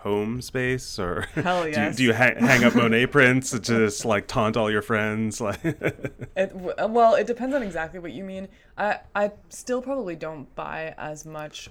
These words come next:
Speaker 2: art from my friends as I should. Like, I sh-, I guess I should buy art from Jude. That never occurred to, well, it sometimes does, but, like, it's all in my house anyway, so. Um,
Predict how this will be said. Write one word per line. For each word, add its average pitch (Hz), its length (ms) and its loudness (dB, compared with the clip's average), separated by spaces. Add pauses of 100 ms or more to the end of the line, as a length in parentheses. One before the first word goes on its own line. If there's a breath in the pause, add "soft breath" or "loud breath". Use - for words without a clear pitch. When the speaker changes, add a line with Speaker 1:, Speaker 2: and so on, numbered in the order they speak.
Speaker 2:
art 143 220 -8
from 175 100 -14
my 151 140 -10
friends 156 300 -14
as 156 120 -16
I 151 360 -10 (240)
should. 165 420 -12
Like, 180 160 -8
I - 60 -6
sh-, - 80 -12 (340 soft breath)
I - 80 -6
guess 196 180 -6
I 247 40 -8
should 247 180 -10
buy 156 200 -8
art - 200 -10
from 156 240 -14
Jude. 156 320 -14
That 147 120 -10
never 165 220 -12
occurred 156 300 -16 (240)
to, 180 140 -18
well, 185 380 -6
it 170 140 -14
sometimes - 380 0
does, 147 320 -2
but, - 160 -14
like, 160 180 -10
it's 135 120 -12
all 175 120 -6
in 165 80 -10
my 160 100 -10
house 170 300 -12
anyway, 156 340 -14
so. 160 280 -16 (420 soft breath)
Um, 156 420 -8